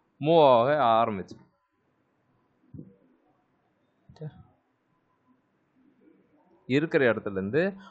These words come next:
float ஆக ஆரம்பிச்சிடும். அந்த இடத்துல இருக்கிற மாதிரி தான் இருக்கும். இருக்கிற இடத்துல இருந்து float ஆக ஆரம்பிச்சிடும். சரி, நான் இப்ப float ஆகுதுல்ல, அப்ப என்ன பண்ணணும் அப்படின்னா, இது காத்துல மிதந்து-,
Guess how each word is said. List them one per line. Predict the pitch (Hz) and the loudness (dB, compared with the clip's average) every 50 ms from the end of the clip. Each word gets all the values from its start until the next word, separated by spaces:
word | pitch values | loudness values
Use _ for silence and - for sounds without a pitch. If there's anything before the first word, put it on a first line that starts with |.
| _ _ | _ _
float | - - 160 170 170 165 170 | -8 -2 0 2 2 2 4
ஆக | 143 117 117 123 123 | 2 2 2 2 2
ஆரம்பிச்சிடும். | 110 107 113 113 104 98 98 - _ _ _ _ _ - - - - - | 0 0 0 -2 -6 -10 -14 -18 _ _ _ _ _ -20 -20 -20 -20 -20
அந்த | 82 87 95 95 107 | -18 -16 -10 -8 -6
இடத்துல | 110 107 - 139 151 156 | -6 -6 -6 -4 -2 -2
இருக்கிற | 143 131 135 - 151 147 | -2 -2 -2 -2 -2 -2
மாதிரி | 139 135 131 123 | 0 0 0 2
தான் | 127 143 139 120 | 2 2 4 2
இருக்கும். | 113 113 - 95 92 123 175 - - | 0 0 0 2 2 2 2 0 0
இருக்கிற | - 135 156 165 165 170 147 139 | 4 4 4 4 4 2 2 2
இடத்துல | 123 117 - 123 113 | 2 0 -2 -4 -4
இருந்து | 113 135 156 | -4 -4 -6
float | 156 - 139 135 131 127 | -6 0 2 2 4 6
ஆக | 127 107 101 101 98 | 4 4 4 4 2
ஆரம்பிச்சிடும். | 95 104 104 98 87 - - - _ _ _ - - _ _ - | 0 0 -4 -10 -20 -20 -20 -20 _ _ _ -20 -20 _ _ -2
சரி, | - 190 202 | -2 0 0
நான் | 190 175 175 | 2 2 2
இப்ப | 170 147 151 - | 0 0 0 -2
float | - - 156 170 196 196 | -2 0 2 2 2 2
ஆகுதுல்ல, | 185 156 135 131 127 117 113 123 135 | 0 0 0 -2 -4 -4 -2 0 0
அப்ப | 120 110 113 135 135 127 | 0 0 0 0 0 2
என்ன | 127 127 135 156 180 | 2 2 2 0 0
பண்ணணும் | 175 - 117 120 131 135 139 135 123 | 0 0 0 0 0 0 0 0 -2
அப்படின்னா, | 110 104 104 95 95 113 135 151 143 | -2 -4 -8 -8 -6 -6 -6 -6 -4
இது | 143 139 139 | -4 -4 -4
காத்துல | 139 135 135 156 160 - 175 170 160 | 0 2 2 2 2 0 -2 -2 -2
மிதந்து-, | 139 131 131 160 160 - - | -4 -6 -8 -8 -10 -20 -20